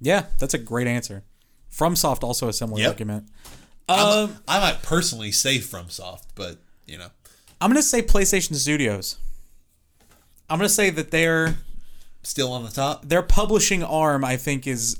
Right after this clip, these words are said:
Speaker 1: unparalleled. I think, uh, you know, even, it seems like Xbox is trying to get there, but they're still some years away from that, I think.
Speaker 2: Sure.
Speaker 1: Uh, and Nintendo just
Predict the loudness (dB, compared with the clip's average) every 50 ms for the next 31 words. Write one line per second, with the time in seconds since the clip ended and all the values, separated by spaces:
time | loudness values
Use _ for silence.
0 | -4 -4 -4 -2 4 4 4 6 6 2 2 4 4 4 2 0 -4 -6 -10 -10
1 | -14 -14 _ _ _ _ _ _ -10 -10 -8 -4 -2 -2 -2 -2 -6 -8 -16 -20
2 | _ _ -4 -2 0 0 0 0 -2 -4 -6 -6 -6 -6 -6 -6 -6 -8 -10 -14
3 | -18 -18 -16 -14 -14 -14 -14 -18 -20 -8 -2 -2 0 0 0 -2 -2 -6 -12 _
4 | _ -20 -20 -20 -20 _ _ _ _ _ _ -4 -2 0 2 2 2 2 2 2
5 | 2 2 2 0 -4 -8 -16 _ _ _ _ _ _ _ _ _ _ _ _ _
6 | -4 -4 -4 -2 0 0 2 0 2 0 -2 -2 -2 -2 -2 0 0 2 2 0
7 | 0 0 -2 -2 -2 0 0 0 0 0 -2 -2 -2 -2 -2 -2 -2 -2 -2 -2
8 | -4 -4 -4 -4 -4 -4 -4 -4 -4 -2 -4 -4 -4 -6 -4 -4 -2 -2 -2 -4
9 | -4 -4 -6 -6 -6 -8 -10 -12 -12 -12 -12 -14 -16 -20 _ -20 -20 _ -2 0
10 | 0 2 2 0 -2 -4 -6 -10 _ -4 -2 0 0 0 -2 -4 -6 -8 -12 -14
11 | _ -10 -8 -4 0 2 2 4 4 4 4 4 4 2 2 -2 -6 -12 _ -20
12 | -20 _ _ _ _ _ -20 -18 -16 -16 -16 -18 -10 -4 -2 -2 -2 -2 -4 -8
13 | -16